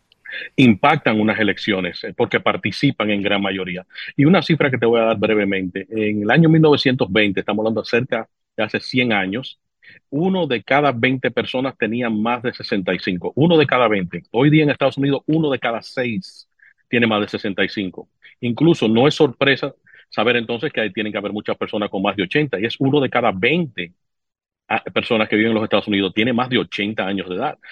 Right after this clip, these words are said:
Así que morir de ochenta, ochenta y uno, uno de cada seis personas fácilmente supera esa, esa edad. Entonces es un sector político también,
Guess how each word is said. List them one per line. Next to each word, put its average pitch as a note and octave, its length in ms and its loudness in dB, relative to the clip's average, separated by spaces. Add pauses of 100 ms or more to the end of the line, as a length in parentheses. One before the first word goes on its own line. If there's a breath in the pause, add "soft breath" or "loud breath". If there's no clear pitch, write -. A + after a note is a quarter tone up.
(120)
Así A2 120 -4
que A2 100 4
morir A2+ 380 4
de C#3+ 160 4
ochenta, A#2+ 420 0
ochenta G2 280 -4
y G#2 80 0
uno, B2 260 -2
uno B2+ 220 -4
de C#3 100 -4
cada C3 220 -4
seis B2+ 180 -6
personas B2 440 -6 (520 soft breath)
fácilmente B2 480 0
supera G#2 340 -2
esa, G2 320 -4
esa G#2 240 -4
edad. B2 140 2
Entonces A#2 340 -4
es C#3+ 60 4
un D#3+ 220 2
sector - 800 -4
político A#2+ 420 -2
también, A#2 340 -4